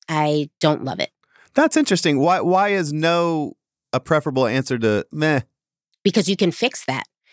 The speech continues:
Speaker 1: You can go back in and adjust what needs adjustment. But when you're in the gray area, you have no idea what's in that person's mind. And, um,
Speaker 2: Mm.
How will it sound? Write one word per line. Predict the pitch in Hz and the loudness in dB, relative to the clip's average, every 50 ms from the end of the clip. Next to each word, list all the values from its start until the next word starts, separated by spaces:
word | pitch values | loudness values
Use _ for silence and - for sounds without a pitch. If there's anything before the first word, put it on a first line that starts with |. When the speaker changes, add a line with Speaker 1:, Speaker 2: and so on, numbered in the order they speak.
| - - - _ - | -20 -20 -8 _ 0
Speaker 1:
You | 202 208 | 0 2
can | - 226 208 180 | 2 2 2 2
go | 147 - 190 214 247 | 2 2 2 2 2
back | - 269 254 247 240 - | 0 0 0 -2 -2 -2
in | 202 180 175 175 | 0 0 2 0
and | 165 160 151 | 0 0 -2
adjust | 143 135 - 165 160 175 - - - | -4 -4 -2 -2 -2 -2 -2 -4 -4
what | 170 - - | -4 -2 -2
needs | 147 147 143 135 - | -2 -2 -2 -2 -4
adjustment. | 139 127 - 147 147 143 - - - 131 120 104 - - - - _ _ _ _ - _ _ _ _ | -6 -2 0 0 0 0 -2 -4 -4 -6 -6 -6 -8 -12 -12 -12 _ _ _ _ -20 _ _ _ _
But | 180 165 | 2 2
when | 156 156 160 160 160 | 4 4 2 2 2
you're | 160 170 180 190 | 2 2 0 0
in | - 180 170 | 0 0 0
the | 156 151 | 0 -2
gray | 131 - 151 165 175 185 202 - | -4 -2 0 0 2 2 0 0
area, | - 147 143 143 139 139 139 135 135 - | -2 -2 -2 0 0 0 0 0 -2 -4
you | 139 135 165 185 | -2 0 0 0
have | 175 - 151 156 143 139 135 - - _ | 0 0 0 0 0 0 -2 -6 -8 _
no | 151 151 151 151 151 151 156 160 180 190 208 208 180 156 | -2 0 2 2 2 2 2 2 2 2 2 2 2 0
idea | 143 135 127 - 135 127 113 117 - - - _ _ _ _ _ _ _ | 0 -2 -4 -4 -6 -6 -6 -8 -12 -14 -16 _ _ _ _ _ _ _
what's | - 156 143 - - | 0 0 0 2 0
in | 156 143 139 | 0 0 2
that | 139 139 - | 0 -2 -2
person's | - 143 123 - - 127 120 | -2 -4 -2 -2 -2 -2 -2
mind. | 120 123 104 67 67 - - - - - _ _ _ - | -2 -2 -2 -4 -4 -6 -10 -12 -14 -14 _ _ _ 0
And, | 165 147 143 143 135 143 | 0 2 2 2 2 2
um, | 143 139 135 117 | 0 2 2 2
Speaker 2:
Mm. | 117 110 110 107 101 95 87 85 90 | 2 2 0 0 0 -2 -2 -6 -10